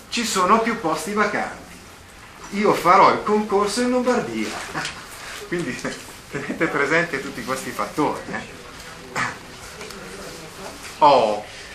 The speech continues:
parliamo, eh, di quello a cui ci prepariamo con il nostro corso. Ci prepareremo al test preselettivo. In che cosa consiste?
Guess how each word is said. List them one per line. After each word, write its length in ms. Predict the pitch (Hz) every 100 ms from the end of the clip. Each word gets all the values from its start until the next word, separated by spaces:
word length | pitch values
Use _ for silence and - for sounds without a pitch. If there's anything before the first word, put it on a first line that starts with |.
| -
parliamo, 880 | 190 220 165 131 117 135 147 151 - - - -
eh, 360 | 120 117 110 110 -
di 120 | 160
quello 440 | 165 127 127 139
a 60 | -
cui 300 | - 175 -
ci 160 | -
prepariamo 840 | 143 139 131 165 151 110 107 113 131 -
con 200 | 135 135
il 80 | 170
nostro 680 | 139 110 - - 127 123 123 - - -
corso. 760 | 139 113 104 - - 107 - - - -
Ci 220 | - 190
prepareremo 920 | 123 113 123 156 175 220 233 233 -
al 340 | 135 123 110 -
test 420 | 170 202 - 196
preselettivo. 760 | - 151 160 139 123 123 - - - - - - - - - - - - - - - - - -
In 140 | 156 160
che 160 | 180
cosa 260 | 175 151 143
consiste? 420 | 131 110 - -